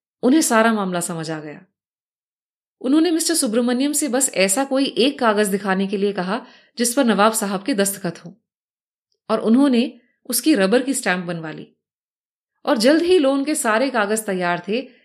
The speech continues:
जिससे एक युवा उद्योगपति देश के नागरिकों के लिए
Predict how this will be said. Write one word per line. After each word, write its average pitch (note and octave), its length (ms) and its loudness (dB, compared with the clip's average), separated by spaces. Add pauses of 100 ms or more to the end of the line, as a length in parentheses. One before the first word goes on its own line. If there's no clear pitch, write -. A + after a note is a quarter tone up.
(200)
जिससे A3 320 2
एक B3 140 -4
युवा G3 240 2
उद्योगपति G3 1000 -2
देश A3 220 4
के A#3+ 140 -2
नागरिकों F#3 460 -2
के F3+ 140 -8
लिए F#3 420 -4